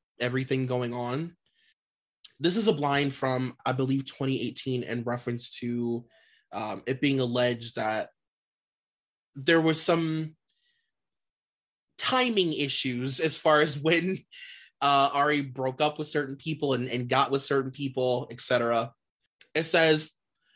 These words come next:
"I get that ultimately you make your own decisions about what enters your body and which substances you take. However, I also feel that if someone is battling to stay clean, but they are, but they are being encouraged by their significant other to not be a party pooper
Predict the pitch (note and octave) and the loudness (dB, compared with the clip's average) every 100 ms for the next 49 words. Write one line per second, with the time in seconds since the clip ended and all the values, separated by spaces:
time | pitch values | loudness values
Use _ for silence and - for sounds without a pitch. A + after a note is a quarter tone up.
0 | _ _ - F3+ B3 C#4 G4 G#3+ G3 - | _ _ -2 2 2 4 4 6 4 2
1 | F#3+ D#3 D#3+ D#3+ D#3 D#3 E3+ C#3+ D3 C#3 | -2 -2 -4 -2 0 0 -2 -4 -2 -2
2 | C3 C3+ B2+ B2 A#2+ B2+ C3 B2+ D#3 - | 0 0 0 -2 0 0 0 0 -2 0
3 | C3+ C#3 C#3+ C3 C3+ B2 A#2+ A#2+ B2 B2 | -4 -4 -2 0 0 0 0 2 0 -2
4 | B2 B2+ C#3 - - C#3 - C3 B2+ A#2+ | -2 0 0 -2 -2 -2 -2 -4 -4 -4
5 | A#2 A#2 A2+ A2 - _ - C#3+ E3+ B2+ | -6 -8 -6 -6 -8 _ 0 4 4 2
6 | G2 - _ - - - - _ E3+ A3 | -4 -8 _ -20 -20 -20 -20 _ 6 6
7 | A#3 D4 - F#3 E3+ D#3 D3+ - F3+ G3+ | 6 0 4 4 6 2 0 -2 0 2
8 | F3+ C3+ C#3 D3 C#3+ C3 C3 B2+ - B2+ | 0 0 -2 0 -2 -4 -6 -8 -2 -2
9 | - G3+ E3 B2 B2+ C3+ C#3+ C3+ C3 - | 0 0 2 0 -2 -4 2 4 2 -2
10 | _ _ C#3 C#3 D#3 C#3 C3 C#3+ C#3 B2+ | _ _ -6 -2 2 2 2 0 0 -4
11 | B2 - E3+ D#3+ C3+ C3 B2+ C3 C3 B2+ | -8 -4 0 0 0 0 2 2 0 -4
12 | C3+ C3 B2+ A#2+ D3 D#3+ B2 A2 - - | -4 -4 -6 -6 -2 0 0 -4 -10 -20
13 | - _ D3+ C#3+ C#3+ D#3+ D#3+ D3 C3 - | -20 _ -2 0 2 2 0 0 0 0
14 | B2 B2 B2 A#2+ A#2 A2 A2 | -2 -2 -6 -8 -6 -6 -6